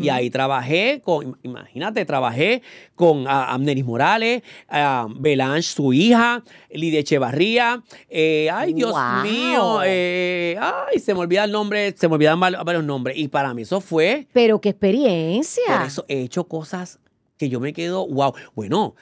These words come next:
Speaker 1: los monólogos que, que es producido por Lorna Otero y
Speaker 2: De Las Berijas era, ¿verdad?
Speaker 1: los monólogos de Las Berijas, los monólogos de Las Guaretas, los monólogos de Las Macetas y los monólogos del Bollo.
Speaker 2: Ya han sido todos esos.
Speaker 1: Cuatro.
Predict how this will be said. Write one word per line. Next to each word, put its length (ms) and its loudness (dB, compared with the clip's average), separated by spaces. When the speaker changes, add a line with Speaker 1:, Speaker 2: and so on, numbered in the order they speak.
Speaker 1:
los 180 0
monólogos 880 -2
que, 340 -2
que 100 -8
es 220 -16
producido 480 -2
por 180 0
Lorna 520 -4
Otero 460 -2
y 380 -6
Speaker 2:
De 60 0
Las 140 0
Berijas 380 2
era, 180 -2
¿verdad? 180 -6
Speaker 1:
los 80 -2
monólogos 440 -2
de 100 0
Las 140 0
Berijas, 320 -2
los 120 -2
monólogos 460 -2
de 60 0
Las 120 -2
Guaretas, 380 0
los 100 -2
monólogos 460 -2
de 60 2
Las 120 0
Macetas 560 -2
y 40 -2
los 120 -2
monólogos 460 -4
del 160 -4
Bollo. 280 -8
Speaker 2:
Ya 140 2
han 100 -2
sido 380 2
todos 440 2
esos. 220 6
Speaker 1:
Cuatro. 680 2